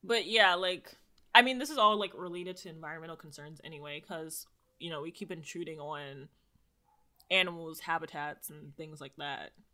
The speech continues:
And then animals have diseases that can jump to us. So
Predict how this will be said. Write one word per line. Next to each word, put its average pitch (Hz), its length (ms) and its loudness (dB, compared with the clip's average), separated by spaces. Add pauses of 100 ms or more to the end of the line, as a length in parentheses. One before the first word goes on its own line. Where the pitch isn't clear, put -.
(360)
And 165 100 -6
then 135 280 -10 (180)
animals 170 300 -4
have 147 160 -10
diseases 147 580 -14
that 156 220 -6
can 160 200 -12
jump 151 200 -14
to 160 160 -12
us. 143 360 -12 (180)
So 143 360 -8